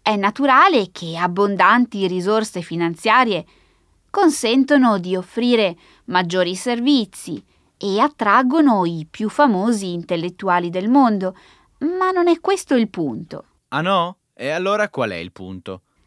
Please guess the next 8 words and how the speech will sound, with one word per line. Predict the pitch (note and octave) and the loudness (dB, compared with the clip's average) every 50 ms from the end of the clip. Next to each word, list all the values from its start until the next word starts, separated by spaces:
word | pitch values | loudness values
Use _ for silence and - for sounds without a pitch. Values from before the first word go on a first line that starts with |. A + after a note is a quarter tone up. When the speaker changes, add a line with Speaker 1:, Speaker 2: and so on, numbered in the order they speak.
| _ _ _ | _ _ _
Speaker 1:
Beh, | - B3+ C4 B3+ - _ _ _ _ _ _ _ _ _ | -8 -4 -4 -4 -4 _ _ _ _ _ _ _ _ _
sembra | _ _ - - G#4 G4+ C#4+ A#3+ A#3+ A3 G#3+ G#3+ | _ _ -12 -6 -2 0 2 2 2 2 2 0
che | - - D4+ | -2 -2 0
in | E4 F4 F#4 F#4+ F4 | 2 2 2 0 0
rapporto | C4 A3 G#3 - - G3+ G#3+ C4+ D4 C#4 - G#3 | -2 -2 -4 -2 -2 0 0 0 0 -2 -4 -6
ai | F3+ E3+ | -6 -6
soldi | E3+ - - G#3 A3 A3+ F#3+ E3+ | -6 -6 -4 -4 -4 -4 -4 -8
spesi, | E3 - - - - G3 E3+ D3+ C#3+ D3+ D#3+ F3+ F3+ G3+ | -10 -12 -12 -10 -8 -6 -6 -4 -6 -8 -8 -10 -12 -12